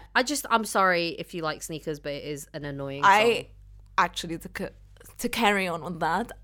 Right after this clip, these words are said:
Speaker 2: on Spotify, I put, like, "Never show me this album ever <laughs> again" on Sneakers
Speaker 1: Yeah.
Speaker 2: 'cause I hated it.
Speaker 1: Like,
Speaker 2: I
Speaker 1: uh,
Speaker 2: hate
Speaker 1: to
Speaker 2: it.
Speaker 1: be fair,
Speaker 2: If
Speaker 1: we
Speaker 2: you love it, you love it, and you
Speaker 1: Yeah.
Speaker 2: have every right to love it. If you love cutesy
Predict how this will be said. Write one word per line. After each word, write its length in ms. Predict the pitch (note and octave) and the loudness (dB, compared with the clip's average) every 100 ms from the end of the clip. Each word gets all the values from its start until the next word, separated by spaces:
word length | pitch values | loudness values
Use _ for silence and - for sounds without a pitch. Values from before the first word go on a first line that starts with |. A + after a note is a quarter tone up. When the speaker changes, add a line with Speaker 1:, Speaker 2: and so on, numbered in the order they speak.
| - | -6
Speaker 2:
on 160 | F#3+ G3 | -4 -4
Spotify, 760 | - F3+ E3+ G3 F#3 G3+ G#3 - | -6 -6 -6 -4 0 0 0 -2
I 80 | E3+ | -6
put, 240 | - E3+ | -2 -2
like, 220 | E3 D#3+ F3+ | -2 -4 -4
"Never 260 | E3 D#3+ | -6 -6
show 200 | - E3 | -4 -4
me 120 | E3 | -6
this 180 | E3+ E3+ | -8 -6
album 340 | - E3 F#3+ F#3+ | -4 -2 -2 0
ever 180 | G#3 D4+ | 10 12
<laughs> 80 | E4 | 12
again" 120 | D#4+ G#4 G#4 A4 | 12 12 12 12
on 220 | G#4+ G4+ G4 | 12 8 -4
Sneakers 360 | G#4 - G3 F#3 | -6 -6 -4 2
Speaker 1:
Yeah. 320 | G#3+ F#3 E3 | 6 8 6
Speaker 2:
'cause 220 | - F4+ | 0 -6
I 140 | D4 F4+ | -4 -2
hated 340 | F4+ F4+ F4+ | -4 -4 -4
it. 300 | C#4+ C4+ - - - | -4 -4 -12 -12 2
Speaker 1:
Like, 240 | A3+ A3+ | 2 4
Speaker 2:
I 340 | C5+ C5+ A#4+ D4+ | -2 -6 -6 -2
Speaker 1:
uh, 40 | |
Speaker 2:
hate 360 | G#4 G4+ G4+ G4+ | 0 2 2 0
Speaker 1:
to 40 | D4+ | -2
Speaker 2:
it. 60 | |
Speaker 1:
be 80 | C4 | -4
fair, 360 | - F#3 - - | 0 2 2 2
Speaker 2:
If 120 | - - | 2 6
Speaker 1:
we 40 | |
Speaker 2:
you 120 | C5+ A4+ | 12 12
love 260 | A#3 D#4+ A3+ | 12 12 10
it, 380 | F3+ - - - - | 4 2 -4 -12 -4
you 180 | G3+ B3 | 0 6
love 220 | A3+ C4+ | 6 8
it, 180 | F3 - | 4 2
and 140 | G3+ G3 | 0 2
you 80 | |
Speaker 1:
Yeah. 60 | A#3+ A3 | 4 4
Speaker 2:
have 120 | A3 | 4
every 280 | G3+ G3+ A#3 | 0 2 2
right 240 | F#3+ G#3+ G#3+ | 4 2 0
to 80 | F3+ | -4
love 200 | F#3+ F3 | -2 -2
it. 140 | D#3 | -4
If 140 | F3 F#3+ | -8 -6
you 60 | |
love 180 | F#3+ F#3 | -4 -6
cutesy 800 | - A#3 A#3+ - B3+ C4 C4+ C4 | -8 -8 -8 -4 0 2 0 -2